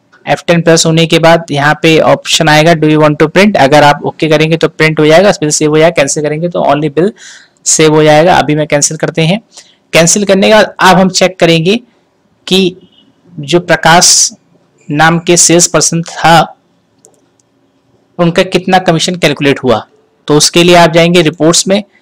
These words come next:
Reports में billing related reports and then sale person wise sales में click करेंगे। click करने के बाद यहाँ पे आपको बहुत सारे options दिख रहे हैं, उसमें आप third option एसपीबी में click करना है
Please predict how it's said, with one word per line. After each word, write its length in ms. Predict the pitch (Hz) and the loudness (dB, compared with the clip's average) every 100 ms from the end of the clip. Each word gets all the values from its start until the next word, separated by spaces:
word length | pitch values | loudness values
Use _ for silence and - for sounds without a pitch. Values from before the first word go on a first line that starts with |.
| _ _ _ _ - | _ _ _ _ -6
Reports 480 | 143 143 170 165 - | -6 0 0 0 -2
में 80 | 170 | -2
billing 300 | 156 160 160 | -2 -2 0
related 360 | 160 175 170 | 0 0 -2
reports 420 | 170 180 196 - - | 0 -2 -2 -4 -2
and 320 | 151 165 147 | -2 -2 0
then 160 | 156 190 - _ _ _ - | 0 0 -8 _ _ _ -8
sale 400 | - - 170 180 180 | -4 0 2 0 0
person 340 | 156 - 165 160 | -2 -2 0 2
wise 380 | 160 180 - - _ _ _ _ - - | 2 0 -4 -10 _ _ _ _ -20 -12
sales 600 | - - 156 160 147 - - _ - | -6 0 0 0 -2 -6 -8 _ -4
में 140 | 143 | -2
click 300 | - 151 160 | -2 -6 -4
करेंगे। 300 | 165 175 185 208 _ _ _ _ _ _ _ | -2 0 -2 -6 _ _ _ _ _ _ _
click 240 | 165 175 175 | -4 -4 -2
करने 240 | 165 170 | 0 0
के 140 | 175 | 0
बाद 360 | 175 165 180 175 - | 0 2 2 -2 -8
यहाँ 240 | 151 147 | -2 0
पे 140 | 156 170 | 0 0
आपको 380 | 156 156 170 165 | 0 -2 -2 -2
बहुत 260 | 151 147 | -2 -2
सारे 200 | - 160 | 0 2
options 380 | 156 143 - 160 | 2 0 -4 -4
दिख 160 | 156 151 | -4 -2
रहे 100 | 190 | 0
हैं, 60 | |
उसमें 280 | 180 - 165 | -2 -2 -2
आप 240 | 160 160 - | 0 0 -2
third 140 | 156 156 | 0 2
option 320 | 151 - 160 | 0 -2 -4
एसपीबी 520 | 143 135 - 151 160 | -4 -4 -6 -6 -4
में 140 | 160 160 | -4 -4
click 200 | 151 156 | -6 -4
करना 260 | 160 165 | -2 0
है 180 | 165 220 | 0 -2